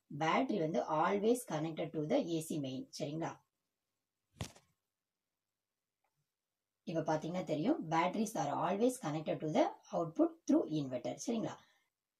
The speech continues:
அதாவது ஏ சி power வந்து அவைலபிளா இருக்கும்போது battery என்ன பண்ணிட்டே இருக்கும்? அஹ், ரெக்டிஃபையர் circuit மூலமா charge ஆயிட்டே இருக்கும். எப்ப power failure ஆகுதோ அப்ப என்ன ஆகும்னு பாத்தீங்கன்னா, battery வந்து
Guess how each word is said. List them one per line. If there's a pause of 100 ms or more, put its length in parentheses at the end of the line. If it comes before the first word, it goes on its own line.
(680)
அதாவது
ஏ
சி
power
வந்து (160)
அவைலபிளா
இருக்கும்போது
battery
என்ன
பண்ணிட்டே
இருக்கும்? (360)
அஹ்,
ரெக்டிஃபையர்
circuit
மூலமா
charge
ஆயிட்டே
இருக்கும்.
எப்ப
power
failure
ஆகுதோ
அப்ப
என்ன
ஆகும்னு
பாத்தீங்கன்னா,
battery
வந்து